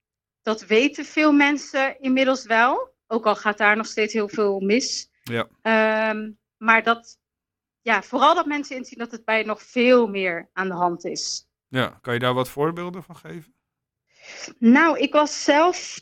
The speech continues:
Speaker 1: tijdens dit proces, ehm, ja, behoorlijk verbaasd dat het bijvoorbeeld ook, eh, bij shampoo of,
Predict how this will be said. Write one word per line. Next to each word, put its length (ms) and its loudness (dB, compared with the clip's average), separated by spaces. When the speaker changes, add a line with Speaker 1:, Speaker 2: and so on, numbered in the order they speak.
Speaker 1:
tijdens 360 0
dit 200 2
proces, 920 0
ehm, 800 2
ja, 240 2
behoorlijk 420 4
verbaasd 1040 0
dat 220 0
het 120 -6
bijvoorbeeld 720 2
ook, 600 0
eh, 380 2
bij 200 0
shampoo 960 0
of, 760 -8